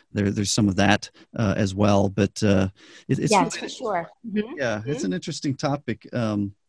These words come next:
Speaker 1: but it, it occurs to me too, what you were telling me before, before we got started about the twenty, the, kind of the eighty twenty principle in business about,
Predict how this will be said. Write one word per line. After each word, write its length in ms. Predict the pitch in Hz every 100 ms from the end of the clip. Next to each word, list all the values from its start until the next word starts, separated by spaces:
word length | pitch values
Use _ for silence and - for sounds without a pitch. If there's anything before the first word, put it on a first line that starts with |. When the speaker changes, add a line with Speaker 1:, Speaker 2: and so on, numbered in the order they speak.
| _ _ -
Speaker 1:
but 220 | 117 98 - _ _ _ _
it, 100 | - - 80 107 - 170 165
it 60 |
occurs 320 | 156 - 226 -
to 80 | 147
me 80 |
too, 140 | 139 180
what 100 | 147
you 160 | 139 143
were 100 | 143
telling 300 | - 147 143
me 80 | 127
before, 680 | 110 101 - 143 135 127 123 - _ _
before 220 | - 160
we 80 | 139
got 140 | 123
started 360 | - 135 127 113
about 260 | 98 101 -
the 80 |
twenty, 400 | - - 135 127 120
the, 260 | 123 123
kind 160 | 113 156
of 60 | 127
the 100 | -
eighty 260 | 127 127 123
twenty 340 | - 135 123
principle 440 | 113 123 113 123 107
in 100 | 92
business 480 | 104 110 120 113
about, 320 | 101 98 98